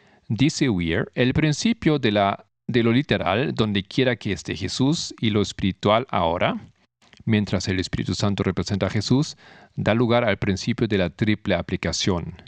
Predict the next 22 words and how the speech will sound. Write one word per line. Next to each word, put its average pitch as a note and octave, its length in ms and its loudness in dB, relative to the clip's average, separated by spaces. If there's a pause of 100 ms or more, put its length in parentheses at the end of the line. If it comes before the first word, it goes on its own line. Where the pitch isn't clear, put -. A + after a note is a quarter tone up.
(340)
de F#2 100 -4
las F2 180 -4
Escrituras, - 800 -2 (960)
según A#2+ 500 2
el F2+ 220 -2
cual A2 340 0
las F2+ 180 -4
cosas - 380 -2
relacionadas G2 680 -2
con A#2+ 180 -2
Israel G#2 500 -2 (480)
deben C3+ 440 0
interpretarse G#2+ 1000 0
como, F#2 320 -2
primero, A2 480 -2 (460)
literales G2 720 0
antes G2 260 -6
de - 80 -6
la F2 100 -10
cruz, - 480 -2 (920)
segundo, G2 600 -4 (460)
espirituales A2 1120 -2